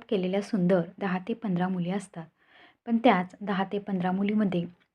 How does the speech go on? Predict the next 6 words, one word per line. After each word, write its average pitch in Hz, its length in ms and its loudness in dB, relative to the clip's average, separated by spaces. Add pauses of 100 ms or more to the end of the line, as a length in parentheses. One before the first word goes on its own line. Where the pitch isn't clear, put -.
राकेशची 220 580 0
नजर 202 400 4
जेव्हा 196 400 -2
आपल्या 180 320 -4 (480)
बायकोवर 202 460 -2
पडते 196 460 -4